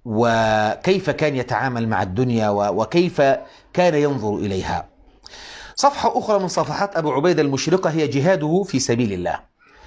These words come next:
أبو عبيدة مع إنه شخص حليم جدًا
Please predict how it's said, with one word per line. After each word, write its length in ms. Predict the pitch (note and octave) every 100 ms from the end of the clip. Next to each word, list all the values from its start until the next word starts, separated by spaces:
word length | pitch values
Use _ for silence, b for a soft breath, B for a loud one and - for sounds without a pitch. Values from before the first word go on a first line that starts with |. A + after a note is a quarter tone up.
| B B B B B -
أبو 140 | A#2+
عبيدة 320 | C3 G#3 A#3
مع 180 | G#3 E3
إنه 260 | D#3+ G#3+ G3
شخص 420 | G3+ G3+ - -
حليم 440 | - - D3 F3+
جدًا 480 | C3+ C#3+ B2 B2 A2+